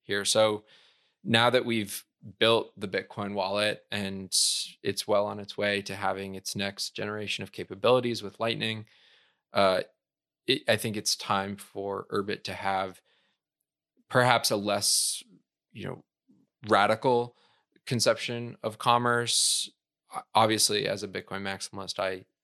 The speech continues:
you know, I'm, I'm all in. However,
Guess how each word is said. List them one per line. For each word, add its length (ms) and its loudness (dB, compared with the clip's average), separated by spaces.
you 80 -14
know, 160 -14
I'm, 280 -10
I'm 140 -2
all 220 0
in. 220 -2
However, 640 2